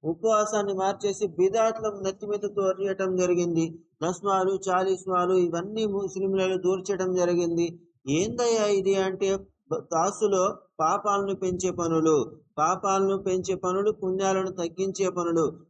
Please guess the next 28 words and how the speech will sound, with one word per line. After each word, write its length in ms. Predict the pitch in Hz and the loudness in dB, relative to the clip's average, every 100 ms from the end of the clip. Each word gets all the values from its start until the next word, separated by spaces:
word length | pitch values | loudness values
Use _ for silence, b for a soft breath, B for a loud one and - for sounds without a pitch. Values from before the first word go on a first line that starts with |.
| - | -8
మనకు 260 | 151 165 156 | -2 -2 -2
తెలియకుండా 640 | 160 180 208 208 214 202 | -2 2 2 2 -2 -2
కొన్నిసార్లు 640 | 202 190 185 175 190 190 | -4 -4 -4 -2 -2 0
జరిగిపోతూ 720 | 185 175 180 196 190 190 185 185 | -2 0 0 0 0 0 0 0
ఉంటాయి. 540 | 175 170 165 156 110 _ _ _ - | 0 0 0 0 -4 _ _ _ -2
తెలియకుండా 560 | 143 175 214 220 208 | 0 0 0 0 0
ఏదైతే 460 | 190 196 208 208 202 196 | 2 2 0 0 -2 0
చేశామో 560 | 190 185 190 190 196 190 | -2 0 -2 0 -2 0
దానిని 320 | 180 180 185 | -2 0 -2
అల్లాహ్ 260 | 170 185 190 | 0 0 0
క్షమిస్తాడేమో. 920 | - 180 196 190 190 180 175 160 113 - _ - | -2 -2 -2 0 0 2 2 0 -4 -10 _ -2
తెలి-, 260 | 165 190 170 - | 2 2 0 -2
చేసింది 440 | 180 202 220 214 | 0 0 0 -2
తప్పు 340 | 202 180 170 208 | -2 -2 -2 -2
అని 140 | 202 | 0
తెలిసినప్పుడు 760 | 196 190 185 180 175 180 180 180 _ _ - | 0 0 -2 -4 -2 0 0 -2 _ _ -6
అరక్షణం 600 | 139 185 214 - 202 214 | -2 0 -2 -2 -2 0
కూడా 180 | 214 220 | 2 4
ఆలస్యం 480 | 190 196 196 208 196 | 4 4 0 -2 -2
లేకుండా 340 | 190 190 190 | 0 0 0
వెంటనే 460 | 180 170 185 214 202 | 0 0 -2 -2 -2
మారినట్లయితే 1040 | 180 175 190 190 185 185 180 175 180 180 - _ - | 0 0 0 0 -2 0 -2 0 0 -2 -10 _ -2
ఆ 220 | 175 165 170 | 0 2 2
పాపాలని 500 | 185 214 220 214 220 | 0 2 0 0 -4
పుణ్యాలుగా 680 | 202 196 214 208 208 208 | -4 -6 -2 0 0 -2
మార్చే 380 | 196 190 185 185 | 0 0 0 0
అవకాశాలు 640 | 180 196 196 196 196 180 175 | 0 0 0 -2 0 0 0
ఉంది. 440 | 165 165 139 - | -2 -2 -2 -6